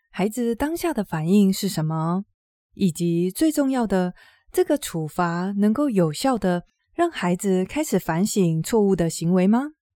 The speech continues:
相信大家已经可以猜想到，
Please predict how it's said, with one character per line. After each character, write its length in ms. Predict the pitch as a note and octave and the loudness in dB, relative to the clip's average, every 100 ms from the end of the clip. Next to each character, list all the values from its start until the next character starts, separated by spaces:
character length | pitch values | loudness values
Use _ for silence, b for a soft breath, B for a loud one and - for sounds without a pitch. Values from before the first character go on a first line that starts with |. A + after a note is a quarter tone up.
| _ _ _ _ _ _ _ _ _ _ _ _ | _ _ _ _ _ _ _ _ _ _ _ _
相 180 | - F#3+ | -2 0
信 240 | F#3 G3 F#3 | 4 4 4
大 140 | G3 | 2
家 180 | G3 F3+ | 0 0
已 40 | |
经 160 | E3+ F#3 | 2 2
可 120 | F#3+ | 2
以 140 | E3 | 0
猜 200 | D#3 F#3 | 0 -2
想 200 | F#3 E3 | 0 0
到， 300 | D#3 F3 E3+ | 2 2 2